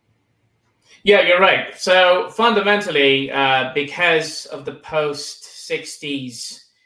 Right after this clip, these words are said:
idea and, uh, o-, of behavioralism in social science, we kind of, like, started to, uh, to focus on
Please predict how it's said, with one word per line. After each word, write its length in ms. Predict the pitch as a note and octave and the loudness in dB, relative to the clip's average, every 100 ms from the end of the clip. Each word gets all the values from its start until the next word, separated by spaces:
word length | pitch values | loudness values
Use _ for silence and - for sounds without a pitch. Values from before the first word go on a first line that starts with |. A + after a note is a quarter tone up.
| _ _ C#3 | _ _ -8
idea 640 | D3 D3 D3+ C3 B2 A#2+ C3 | -8 -4 -4 -2 -4 -8 -10
and, 380 | B2 A#2+ A#2+ | -10 -10 -8
uh, 300 | A#2+ A#2 A#2+ C#3 | -8 -8 -8 -12
o-, 80 | C3+ | -12
of 260 | C3 - B2+ | -14 -16 -18
behavioralism 720 | C3+ C#3+ C#3+ C3 B2 C3 B2+ | -10 -6 -6 -8 -10 -14 -12
in 220 | B2+ B2+ | -12 -12
social 340 | B2 C3 C3 A2+ | -10 -12 -12 -16
science, 540 | - C3+ A#2 A#2 A2 | -10 -8 -8 -12 -16
we 80 | A#2+ | -18
kind 260 | - D#3 D3+ | -14 -12 -12
of, 120 | C#3+ | -8
like, 240 | B2+ B2 | -10 -10
started 440 | - C3+ C3+ A#2+ - | -12 -12 -10 -12 -18
to, 440 | - B2 A#2+ A#2 - _ _ _ _ _ B2+ | -12 -8 -8 -10 -14 _ _ _ _ _ -10
uh, 300 | B2 B2 B2 | -6 -6 -8
to 120 | C3+ | -12
focus 400 | D3 C#3+ C#3+ C#3+ | -10 -10 -10 -12
on 520 | C3+ A#2+ A#2 A#2 | -10 -10 -12 -16